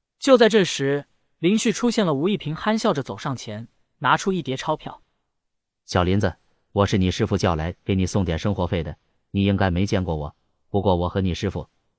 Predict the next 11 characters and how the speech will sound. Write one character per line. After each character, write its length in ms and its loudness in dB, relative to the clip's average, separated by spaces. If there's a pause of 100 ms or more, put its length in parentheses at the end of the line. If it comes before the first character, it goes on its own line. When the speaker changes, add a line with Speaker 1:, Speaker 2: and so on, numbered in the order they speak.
(560)
Speaker 1:
林 180 2
旭 160 2
瞥 180 0
了 80 4
他 140 0
一 100 -2
眼， 240 -8 (320)
沉 180 -2
声 200 2
说 160 0
道 220 -6